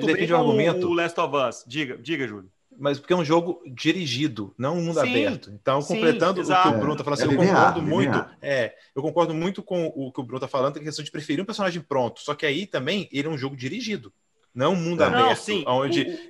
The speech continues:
Speaker 2: entra, tem, tem a
Speaker 1: é.
Speaker 2: dissociação do que o personagem faz,
Speaker 1: O
Speaker 2: do
Speaker 1: que
Speaker 2: que
Speaker 1: eu,
Speaker 2: ele tá preparado pro
Speaker 1: o
Speaker 2: roteiro
Speaker 1: que eu
Speaker 2: e pro
Speaker 1: acho,
Speaker 2: crescimento dele.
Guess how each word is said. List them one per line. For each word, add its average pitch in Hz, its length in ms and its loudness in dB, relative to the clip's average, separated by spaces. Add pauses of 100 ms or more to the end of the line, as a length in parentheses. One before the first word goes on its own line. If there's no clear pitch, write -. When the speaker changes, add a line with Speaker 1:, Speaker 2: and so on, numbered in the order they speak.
Speaker 2:
entra, 147 440 -2
tem, 131 140 -10
tem 151 140 2
a - 20 0
Speaker 1:
é. 143 40 -2
Speaker 2:
dissociação 160 500 0
do 180 80 -12
que - 60 -8
o - 40 -14
personagem 151 400 -2
faz, 156 460 2
Speaker 1:
O - 40 -6
Speaker 2:
do 185 80 -6
Speaker 1:
que 220 60 4
Speaker 2:
que 202 80 4
Speaker 1:
eu, - 20 4
Speaker 2:
ele 180 120 2
tá 180 100 -6
preparado 170 680 2
pro 156 100 -10
Speaker 1:
o - 40 4
Speaker 2:
roteiro 151 260 0
Speaker 1:
que 214 60 4
eu 214 40 4
Speaker 2:
e 202 40 4
pro 202 80 6
Speaker 1:
acho, 233 100 6
Speaker 2:
crescimento 170 280 -8
dele. 113 320 -10